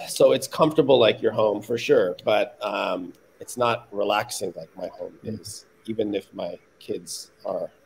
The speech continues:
Speaker 1: Juju and Omid are, are being, uh, troublemakers. <laughs> It's still, it's still a relaxing place. Is what
Speaker 2: Yeah.
Speaker 1: I'm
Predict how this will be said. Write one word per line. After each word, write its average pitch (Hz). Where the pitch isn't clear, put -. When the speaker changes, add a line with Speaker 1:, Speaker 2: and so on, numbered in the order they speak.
Speaker 1:
Juju 101
and 92
Omid 95
are, 87
are 104
being, 98
uh, 92
troublemakers. 95
<laughs> -
It's 156
still, 156
it's 147
still 156
a 139
relaxing 104
place. -
Is 95
what 127
Speaker 2:
Yeah. 113
Speaker 1:
I'm 87